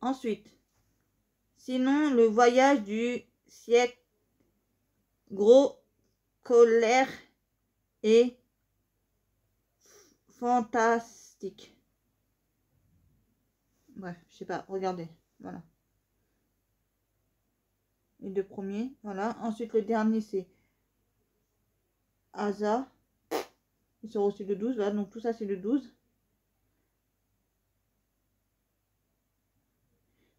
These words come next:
Pénélope, mon amour. Il sort le douze aussi. Voilà, je vous le montre, hein. Pénélope, mon amour, c'est celui-là.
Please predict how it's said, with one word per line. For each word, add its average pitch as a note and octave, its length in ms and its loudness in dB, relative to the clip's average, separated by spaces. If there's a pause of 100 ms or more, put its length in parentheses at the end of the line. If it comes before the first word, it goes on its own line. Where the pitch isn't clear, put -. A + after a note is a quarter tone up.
Pénélope, A#3+ 560 0
mon A3+ 180 -2
amour. G#3+ 460 0 (1400)
Il G#3+ 100 -6
sort G3+ 140 -2
le G3+ 100 2
douze G3+ 220 -2
aussi. A3 480 -2 (880)
Voilà, F#3+ 320 -8
je F#3+ 60 -10
vous F#3+ 100 -12
le G3 60 -12
montre, G#3+ 240 -10
hein. G#3+ 100 -12 (1000)
Pénélope, A3+ 240 -4
mon A3 160 -4
amour, A3 240 -4
c'est A3 120 -16
celui-là. F#3+ 340 -10